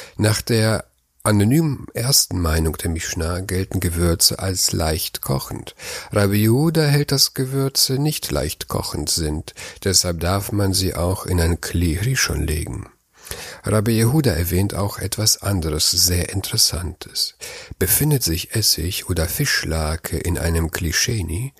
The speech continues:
Fischlake ist eine Flüssigkeit, die aus, beim Salzen aus dem Fisch heraustritt. Darf man kein Gewürz hinzutun, weil Fischlake und Essig durch ihre Schärfe den Kochvorgang unterstützen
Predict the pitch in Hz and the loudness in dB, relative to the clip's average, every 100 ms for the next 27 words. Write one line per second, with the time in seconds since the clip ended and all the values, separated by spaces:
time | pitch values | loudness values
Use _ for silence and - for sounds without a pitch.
0 | - - 143 - 82 80 78 85 - 82 | -20 -4 0 2 2 0 0 0 0 0
1 | 82 - 95 95 90 - - 92 95 - | -4 -2 -2 -2 -2 -4 -4 -2 -2 -4
2 | 87 - 87 - - 80 76 82 82 110 | -4 0 0 0 0 -2 0 -2 -2 -2
3 | - - - 87 - - 76 - - 82 | 0 2 2 0 -4 -6 -2 -2 0 -2
4 | 85 - 117 - 90 87 98 - - 92 | -2 0 0 0 0 0 -2 -4 -6 -8
5 | - - - - - - - 110 131 117 | -8 -18 -16 -14 -14 -14 0 2 2 2
6 | 110 - 101 120 135 123 95 80 85 - | 2 2 2 2 2 0 2 0 2 0
7 | - 92 - - 127 - - 80 - 80 | 0 0 0 0 -2 -4 -2 -2 -2 0
8 | 80 78 151 156 - 67 78 78 - 85 | 0 0 0 0 0 2 2 0 0 0
9 | 85 - 117 - - 80 101 - 80 80 | 0 -2 0 0 0 -2 -4 -4 -4 -2
10 | - 87 80 - - 104 95 98 - 104 | -2 0 2 2 2 2 2 0 -2 -2
11 | 131 - - - - 87 82 - 131 - | -4 -10 -18 -8 -2 0 0 0 0 0
12 | - 82 80 78 80 - 87 82 80 - | 0 0 2 2 0 0 0 0 -2 -2
13 | 147 - - - | -2 2 0 0